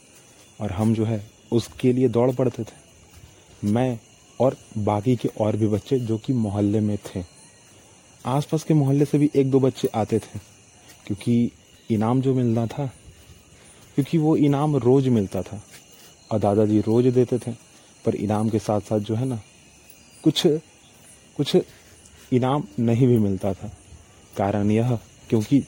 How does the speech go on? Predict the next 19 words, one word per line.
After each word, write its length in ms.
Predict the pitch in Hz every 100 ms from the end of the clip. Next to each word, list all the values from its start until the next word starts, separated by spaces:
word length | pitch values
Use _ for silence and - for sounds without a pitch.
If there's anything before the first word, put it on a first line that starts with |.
| - 113
जो 140 | 123
वो 160 | 120 120
चाहते 360 | 120 110 139
थे 120 | 123 110
हम 240 | 92 104
वो 80 | 98 -
कर 140 | 123
नहीं 200 | 135 127
पाते 260 | 123 107 104
थे। 200 | - 110 - - - - - - - - - - - - -
कारण 300 | 101 110 107
ये 180 | 113
था 320 | 113 101 110 135 - -
कि 200 | 139 147 - - - - - - - - -
सुबह 300 | - 123 127
सुबह 300 | 123 120 117
जो 120 | 110
है 240 | 110 123 - -
वो 160 | 101